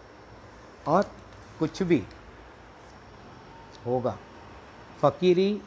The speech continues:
राह तो यह है कि ज्ञान के साथ साथ भजन करो, पाठ करो, शुभ कर्म करो,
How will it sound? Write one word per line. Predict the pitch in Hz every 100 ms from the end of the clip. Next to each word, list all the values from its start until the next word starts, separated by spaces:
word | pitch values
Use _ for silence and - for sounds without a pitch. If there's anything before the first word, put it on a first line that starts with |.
| -
राह | 120 127
तो | 151 160
यह | 139 127 143
है | 139
कि | 147 143
ज्ञान | 113 107 120 135
के | 139 139
साथ | 117 123 120 123
साथ | - - 113 143 - - - - - - - 98
भजन | 113 123 135 123
करो, | 113 107 101 98 - - - - - - - - - -
पाठ | 113 127 - -
करो, | 117 113 101 92 - - - - - - -
शुभ | 143
कर्म | 139 - 131 131
करो, | 113 117 113 98